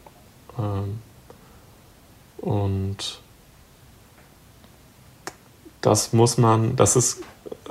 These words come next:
und ich merke immer wieder, gerade wenn ich anderen versuche, das beizubringen, dass es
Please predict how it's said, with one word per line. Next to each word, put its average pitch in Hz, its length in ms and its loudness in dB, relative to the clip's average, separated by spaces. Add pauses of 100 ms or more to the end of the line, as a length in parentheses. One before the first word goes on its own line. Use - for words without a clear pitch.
(240)
und - 140 2
ich 107 120 -2
merke 120 340 8
immer 117 280 6
wieder, 123 320 8
gerade 110 640 6 (640)
wenn 107 180 6
ich - 200 0
anderen 113 400 8
versuche, 110 340 4
das 107 180 2
beizubringen, 101 1000 2
dass - 280 0
es - 300 -2